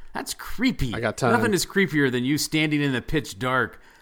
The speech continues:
Speaker 1: waving at me while I sleep, Jason.
Speaker 2: Okay.
Speaker 1: I don't like where this is going.
Speaker 2: I'll come and leer over your body. How about that?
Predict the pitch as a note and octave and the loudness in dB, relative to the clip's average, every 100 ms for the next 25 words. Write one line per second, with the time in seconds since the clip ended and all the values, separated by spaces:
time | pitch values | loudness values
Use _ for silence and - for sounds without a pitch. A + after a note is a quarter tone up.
0 | - _ G2 A#2 C#3 C3+ C3 A#2 A2+ A2+ | -20 _ -6 2 4 4 2 2 0 2
1 | A#2 A2 F#2+ - A#2+ A#2 F#2+ - F2+ F#2 | 2 2 0 -2 -2 -4 -4 -10 -8 -6
2 | G#2+ F2+ G#2+ C3+ G#2 C#3 E3+ A2+ A2+ A#2+ | -6 -4 2 4 4 2 0 0 0 0
3 | A#2 G#2+ G#2 G2+ E2+ F#2+ D#2 D2 B2+ - | -2 -6 -6 -8 -10 -10 -10 2 2 6
4 | D#3+ D3 B2 B2+ B2+ B2 A#2+ A2+ A2 G#2 | 6 6 6 6 6 4 4 0 2 0
5 | E2+ G2+ F#2+ G2 G2 E2 | -2 -6 -6 -6 -6 -10